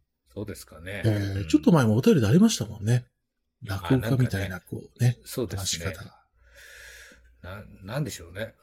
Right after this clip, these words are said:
Speaker 1: たまたまなんかしっくりきたんじゃないですか？
Speaker 2: 喋り方が。
Speaker 1: うん。
Speaker 2: これじゃない喋り方を知らないですからね。
Speaker 1: うん、私も知らない。
Speaker 2: ええ。
Speaker 1: うん。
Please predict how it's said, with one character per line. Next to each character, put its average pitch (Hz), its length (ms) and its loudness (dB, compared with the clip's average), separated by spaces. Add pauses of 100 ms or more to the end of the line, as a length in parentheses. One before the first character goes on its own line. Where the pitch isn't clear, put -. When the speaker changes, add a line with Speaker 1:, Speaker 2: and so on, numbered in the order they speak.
(460)
Speaker 1:
た - 100 -4
ま 156 120 0
た 180 100 6
ま 175 140 0
な 180 80 0
ん 175 40 0
か 92 120 -4
し - 160 -10
っ - 20 -20
く 151 120 -2
り 95 120 -4
き - 160 -18
た 143 120 -2
ん 90 60 -8
じ 78 60 -18
ゃ - 20 -18
な - 60 -20
い - 40 -20
で - 60 -20
す - 60 -16
か？ - 160 -18 (400)
Speaker 2:
喋 104 160 0
り 110 60 2
方 104 160 0
が。 95 140 -10 (500)
Speaker 1:
う 117 40 -6
ん。 90 400 -8 (440)
Speaker 2:
こ - 160 -6
れ 214 80 4
じ 220 100 -2
ゃ 220 60 6
な 196 140 6
い 151 80 4
喋 104 260 -2
り 104 80 0
方 - 200 -6
を 92 40 -2
知 127 100 -2
ら 170 80 6
な 190 80 10
い 135 40 8
で - 20 4
す - 80 -2
か - 100 -14
ら 101 120 -14
ね。 104 220 -8 (680)
Speaker 1:
う 85 60 -14
ん、 73 220 -12
私 - 300 -8
も 104 80 -4
知 92 160 -4
ら 87 120 -6
な 82 180 -8
い。 80 80 -12
Speaker 2:
え - 80 -20
え。 113 60 2
Speaker 1:
う 92 460 -6
ん。 78 260 -12